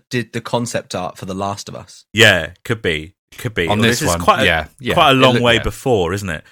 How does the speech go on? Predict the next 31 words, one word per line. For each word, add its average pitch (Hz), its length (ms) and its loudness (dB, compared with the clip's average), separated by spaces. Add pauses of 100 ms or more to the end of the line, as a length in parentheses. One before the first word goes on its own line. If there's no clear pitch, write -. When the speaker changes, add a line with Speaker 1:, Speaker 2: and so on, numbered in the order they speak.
(180)
Speaker 2:
But 117 140 -8
yeah, 110 160 4
I'm, 98 120 -4
I'm 110 120 -4
having, 113 460 -4
uh, 92 320 -4
I'm 90 140 -8
having 95 400 -6
the, 87 260 -4
uh, 82 160 0
the - 120 -10
same 117 600 -2 (260)
trouble 90 280 -4
locating 85 480 -8
who 107 200 -6
actually - 320 -10
did - 200 -12
this. 73 200 -10 (180)
But 120 120 -2
it's 117 100 -6
a 117 60 0
family 165 480 0
portrait, 104 720 -4 (480)
but - 100 -12
they're 101 140 -8
turning 117 380 -2
into 95 260 -6
some 104 320 -4
kind 101 340 -4
of - 160 -10
coral. 107 680 -6